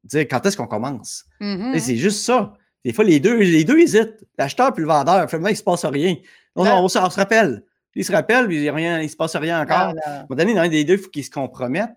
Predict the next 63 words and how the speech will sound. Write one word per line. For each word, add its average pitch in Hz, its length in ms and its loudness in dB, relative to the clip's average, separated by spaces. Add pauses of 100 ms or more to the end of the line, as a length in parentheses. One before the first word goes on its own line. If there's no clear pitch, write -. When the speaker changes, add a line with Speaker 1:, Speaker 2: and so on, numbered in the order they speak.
Speaker 1:
Puis 98 220 -8 (120)
je - 60 -20 (240)
pense 185 180 2
que 175 60 0
l'enthousiasme 151 640 -2
aussi, 123 300 -6
il 180 40 -2
y 156 40 -2
en 151 40 -4
a 156 40 -6
des, 131 240 -10 (100)
il - 60 -12
y - 20 -6
en - 20 -6
a 156 40 -10
qui - 60 -16
sont 143 140 -6
gênés. 120 440 -4
Je 120 60 -10
dis, 101 180 -12 (420)
quand, 139 100 -4
tu - 60 -12 (580)
sais, 196 100 0
quand 151 160 0
t'es, 131 120 -14 (180)
t'es 131 320 -6
content, « 131 280 -2
Hey, 156 320 0
j'ai 131 100 -2
hâte 170 180 2
qu'on 120 80 -14
commence 123 220 -10
à - 20 -12
travailler 117 240 -4
ensemble. » 117 540 -8
Tu - 80 -20
sais, - 240 -6
je, 113 220 -4
je 98 120 -4
l'ai 165 140 4
demandé 202 200 4
la 254 100 2
question, « 190 500 -2
Quand 135 140 -2
est-ce 240 160 -2
qu'on 147 100 -2
le 127 60 -4
fait ? 202 300 -4 (220)
J'ai 165 100 0
hâte 226 140 4
qu'on 196 80 -4
Speaker 2:
Ouais. 175 40 -4
Speaker 1:
fasse 175 140 -4
notre 151 140 -2
podcast 160 400 -2
ensemble. 147 520 -2
Hey, 151 60 -2
Dave, 156 340 0
bon, 160 340 2 (260)
bon, 170 120 2
ok, 160 120 0
on 175 60 2
va, 151 80 2